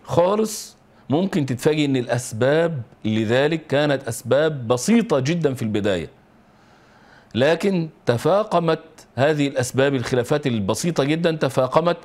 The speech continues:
وبقت قطيعة أيام وأسابيع وشهور وسنين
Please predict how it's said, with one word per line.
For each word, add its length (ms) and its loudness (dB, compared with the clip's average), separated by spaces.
وبقت 520 0
قطيعة 960 2
أيام 680 2
وأسابيع 720 -4
وشهور 520 -4
وسنين 440 -6